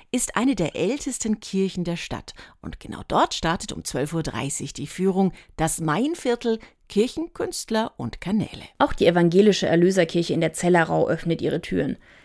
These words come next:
Speaker 2: Ab vierzehn Uhr dreißig können Besucher im Halbstundentakt die Kirche entdecken.
Speaker 1: Einen Einblick in die Geschichte des Klosters Oberzell sowie in die Spiritualität der Gemeinschaft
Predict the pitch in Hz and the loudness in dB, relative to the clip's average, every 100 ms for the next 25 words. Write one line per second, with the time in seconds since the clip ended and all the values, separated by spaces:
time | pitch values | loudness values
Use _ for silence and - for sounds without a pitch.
0 | _ - 220 - 330 - 165 160 165 196 | _ -8 -2 2 2 4 2 2 2 2
1 | 185 - 170 160 160 156 202 202 180 160 | 2 -2 0 2 2 2 2 2 -2 -4
2 | - 190 - 175 165 170 170 - 226 - | 0 0 0 0 0 -2 -8 -6 -2 4
3 | 160 - 143 160 160 - - - _ 190 | 4 2 -2 -2 -4 -6 -10 -12 _ 0
4 | 185 - 190 247 202 175 - 185 170 175 | 0 0 -2 -2 -2 -2 -2 -4 -2 -2
5 | - 320 - 311 277 - 208 202 269 277 | 0 -2 -4 -6 -8 -6 0 0 0 -2
6 | 233 - - 247 202 156 - - - - | -6 -6 -2 0 2 2 0 -6 -6 -12
7 | - - 156 165 156 151 135 123 - 101 | -14 -8 -4 -2 -2 -2 -6 -8 -10 -12
8 | - - 170 156 - - - - 85 98 | -12 -10 -4 -4 -4 -10 -14 -12 -4 0
9 | 294 - 254 - | 0 0 -6 -8